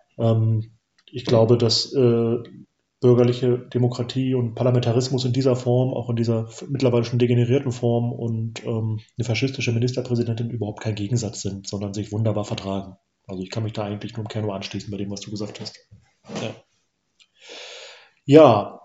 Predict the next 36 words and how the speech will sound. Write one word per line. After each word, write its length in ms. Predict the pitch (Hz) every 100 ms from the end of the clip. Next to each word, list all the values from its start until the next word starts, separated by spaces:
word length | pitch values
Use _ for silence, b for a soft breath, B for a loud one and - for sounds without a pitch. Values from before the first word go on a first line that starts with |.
| _
ähm, 720 | 135 127 123 127 127 131 131 - _ _ _ _ _ _ _ _ _ _ -
es 160 | 131 -
kam 220 | 127 135
in 80 | 127
dem 120 | 123
Zusammenhang, 800 | 127 120 131 139 143 147 147 - -
äh, 360 | 143 139 139 139
oder 380 | 127 117 107 110 - _
eigentlich 240 | 120 117 113
nicht 80 | 120
in 80 |
dem 60 | 110
Zusammenhang, 360 | 113 107 107 107
nein, 260 | 113 117 120
ähm, 200 | 110 110
das 200 | 117 120
war 100 | 113
eine 160 | 113
separate 460 | 117 120 104 120 123
Frage, 400 | - 117 117 127
aber 420 | 117 113 113 110
ich 120 | - 131
habe 100 | 123
schon 140 | 139
eine 120 | 123
Assoziationskette 760 | 123 120 123 120 135 127 123 120
dahin. 440 | 107 107 127 127 B B B B -
Eine 240 | 127 139
Frage 320 | 139 127 127
war, 240 | 123 127 131
sind 260 | 120 147
die 60 | 139
Grünen 320 | 117 135 143
die 140 | 127
härtesten 480 | 110 127 123 - 123
Kriegstreiber? 960 | 127 143 - - - 113 107 101 92